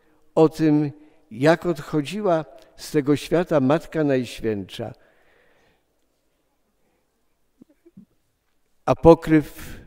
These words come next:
noszący nazwę Koimezis, zaśnięcie Matki Bożej, mówi o ostatniej modlitwie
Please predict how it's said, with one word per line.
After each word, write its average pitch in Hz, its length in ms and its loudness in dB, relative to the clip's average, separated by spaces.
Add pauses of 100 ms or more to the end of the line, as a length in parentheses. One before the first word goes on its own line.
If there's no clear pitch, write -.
(140)
noszący 156 680 2 (520)
nazwę 147 680 4 (500)
Koimezis, 170 1200 0 (560)
zaśnięcie 151 1000 0 (320)
Matki 127 480 -2
Bożej, 113 640 -2 (1120)
mówi 185 520 -4 (1400)
o 160 80 0
ostatniej 160 580 -4
modlitwie 123 800 -8